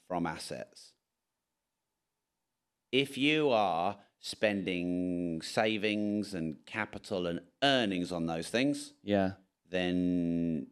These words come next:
Speaker 1: you can earn money and always here's a, a little saying, "Don't go broke trying to look rich." And that sort of stuff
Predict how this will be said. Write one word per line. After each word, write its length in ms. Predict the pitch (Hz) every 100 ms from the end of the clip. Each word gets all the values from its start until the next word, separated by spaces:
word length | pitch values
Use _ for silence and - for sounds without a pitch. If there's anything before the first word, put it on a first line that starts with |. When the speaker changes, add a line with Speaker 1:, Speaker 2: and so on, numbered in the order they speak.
| _
Speaker 1:
you 220 | 85 95 101
can 240 | 107 92
earn 320 | 107 113 107
money 480 | 104 107 107 104 104 _ _ _ _ _ -
and 160 | 82
always 640 | 85 87 85 85 - - - _ _ _ _ _ _ _ _ _ _ _ _ _ -
here's 240 | 123 127 95 -
a, 80 | 95 -
a 40 |
little 160 | 98 73
saying, 440 | - 90 73 85 - _ _ _ _ _
"Don't 480 | - 110 135 123 104
go 260 | 117 117 123
broke 680 | 98 104 82 95 - - - _ _ _ _
trying 400 | - - 85 85
to 80 | 87
look 360 | 85 82 - -
rich." 500 | 57 - _ - - _ _ _ _ _
And 160 | 101 113
that 240 | 180 -
sort 200 | - 139
of 60 | 101
stuff 440 | - 76 95 -